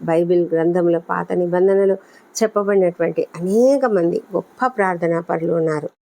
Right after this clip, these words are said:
షద్రకు, మేషాకు, అబేద్నెగోలు, మరి దానియేలు, వీరంతా కూడా గొప్ప ప్రార్థనా పరులు. కనుకనే అక్కడ దేవునికి సాక్షులుగా నిలవబడగలిగారు.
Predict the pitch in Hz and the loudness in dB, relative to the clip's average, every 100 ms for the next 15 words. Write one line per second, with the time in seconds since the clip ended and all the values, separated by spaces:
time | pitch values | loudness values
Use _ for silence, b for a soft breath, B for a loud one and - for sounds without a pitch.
0 | _ _ _ - - 220 160 170 175 185 | _ _ _ -20 -4 -2 0 0 0 0
1 | 170 160 151 165 151 151 147 160 165 175 | 0 -2 -4 -8 -4 -4 -2 -4 -2 0
2 | 175 175 151 - _ _ _ - 165 151 | 0 0 -2 -10 _ _ _ -6 -4 -2
3 | 156 165 185 190 185 160 - - 160 147 | 0 2 4 6 4 0 -6 -6 -2 0
4 | 202 208 233 233 214 - - 165 - 240 | 0 -2 -2 0 0 -4 -8 -14 -6 -4
5 | 233 190 160 160 160 156 - 151 143 156 | -2 -4 -4 -6 -8 -6 -8 -4 -2 0
6 | 180 180 208 160 b b b b b - | 0 0 0 -2 b b b b b -6
7 | - 165 156 - _ - 185 214 208 190 | -2 -2 -4 -12 _ 2 4 6 6 2
8 | 151 - _ - 175 185 - 208 185 165 | 0 -6 _ -8 -4 -4 0 2 2 0
9 | 135 - - 160 165 175 180 170 165 151 | -2 -6 -6 -2 2 2 0 0 -2 -2
10 | 151 147 | -2 -2